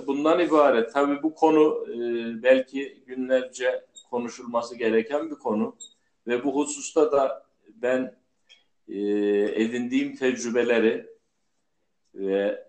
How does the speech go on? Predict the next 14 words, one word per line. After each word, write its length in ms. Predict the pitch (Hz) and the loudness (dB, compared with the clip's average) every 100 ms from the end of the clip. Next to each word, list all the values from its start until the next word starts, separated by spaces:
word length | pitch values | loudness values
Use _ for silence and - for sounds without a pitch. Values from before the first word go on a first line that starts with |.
| - | -14
e, 380 | 98 95 95 95 | -8 -6 -4 -4
sorulabilecek 920 | 98 107 110 113 113 117 113 120 113 131 | -4 -2 0 2 0 0 0 -2 -2 4
her 220 | 131 131 | 2 2
türlü 220 | 110 107 | -6 -6
sorunun 680 | - 110 107 107 113 127 - _ _ | -4 -2 0 0 0 -2 -12 _ _
cevabını 680 | - 110 110 110 110 110 113 | 0 2 6 4 4 2 2
verme 280 | 110 107 117 | 2 2 0
hususunda 640 | 113 107 113 107 101 117 120 | -4 -8 -10 -12 -8 -6 -4
elimden 480 | 113 110 113 117 | -2 -2 -2 -2
gay-, 280 | 110 110 - 107 | -2 -2 -4 -4
gelen 360 | 107 110 110 | -2 -2 -2
gayreti 520 | 110 107 104 104 131 | 2 2 2 0 -6
göstermeye 640 | 120 107 - 107 101 107 107 | -4 -6 -4 -6 -4 -4 -4
hazırım. 540 | - 107 135 117 113 | -4 -4 -2 -4 -4